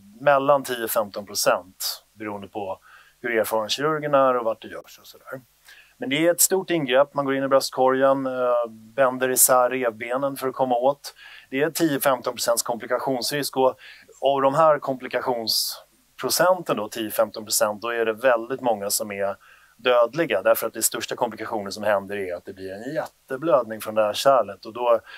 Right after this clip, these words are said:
då är det nästan kört. För att det är en sån stor blodvolym som cirkulerar genom det här så att de flesta blöder ihjäl på några sekunder. Och det är ett stort ingrepp och det är mycket trauma,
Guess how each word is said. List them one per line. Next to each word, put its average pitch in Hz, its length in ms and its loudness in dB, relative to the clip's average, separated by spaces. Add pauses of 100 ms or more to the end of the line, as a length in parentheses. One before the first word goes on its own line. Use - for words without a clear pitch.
(320)
då 123 120 -4
är 110 100 2
det 113 60 2
nästan 113 320 0
kört. - 600 -2 (840)
För 117 100 -4
att 107 60 -4
det 110 60 -4
är - 20 -2
en 107 80 -2
sån 110 160 -2
stor 110 200 -6
blodvolym 117 520 -6
som - 140 -6
cirkulerar 104 360 -4
genom 90 320 -12
det 95 80 -8
här 87 160 -6
så - 120 -6
att 101 60 -18
de 107 100 -12
flesta 107 420 -2
blöder 107 520 -2
ihjäl 110 340 0 (100)
på 95 280 -12 (380)
några 104 220 -6
sekunder. 127 640 -6 (580)
Och 117 80 -12
det 117 80 -4
är 123 40 0
ett 120 100 -8
stort 143 300 -2
ingrepp 127 460 0
och 127 60 -2
det 113 60 -6
är 117 60 -6
mycket 113 280 -12
trauma, 104 600 0